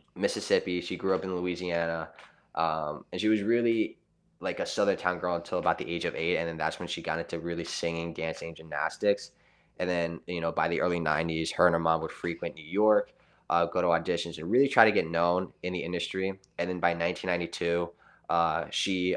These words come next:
appeared and contested on Star Search, which back in the day was, was, it was American Idol before American Idol. Um, you know, it was when kids could,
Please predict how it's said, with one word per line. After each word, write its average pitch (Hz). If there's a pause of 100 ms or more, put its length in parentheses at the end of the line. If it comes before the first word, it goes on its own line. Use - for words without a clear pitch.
appeared 85
and 82
contested 85
on 78
Star 95
Search, -
which 85
back 87
in 90
the 85
day 85 (260)
was, 85 (420)
was, 92 (160)
it 95
was 95
American 107
Idol 104
before 87
American 82
Idol. 78 (160)
Um, 78 (140)
you 85
know, 80
it 78
was 80
when 82
kids 85
could, 85